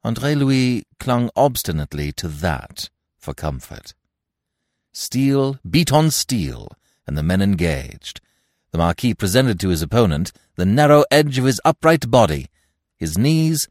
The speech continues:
slightly flexed and converted into living springs, while Monsieur de Vilmorin stood squarely, a full target, his knees wooden. Honour and the spirit of fair play alike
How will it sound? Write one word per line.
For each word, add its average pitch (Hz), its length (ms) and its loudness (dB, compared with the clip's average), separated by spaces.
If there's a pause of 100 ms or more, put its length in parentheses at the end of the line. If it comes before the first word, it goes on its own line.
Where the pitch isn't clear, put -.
(120)
slightly 160 440 2
flexed - 460 -2
and 127 160 -4
converted 135 560 0
into 139 220 0
living 175 380 2
springs, 80 800 -2 (560)
while 139 160 2
Monsieur 160 320 2
de 135 80 0
Vilmorin 101 680 0
stood 123 400 0
squarely, 78 680 0 (240)
a 131 60 -6
full 226 260 4
target, 78 580 2 (240)
his 110 180 0
knees 170 440 2 (100)
wooden. 95 540 -4 (680)
Honour 143 440 2 (420)
and 180 100 -2
the 202 60 0
spirit 185 340 2
of 143 120 0
fair 180 260 2
play 147 300 0
alike 120 520 2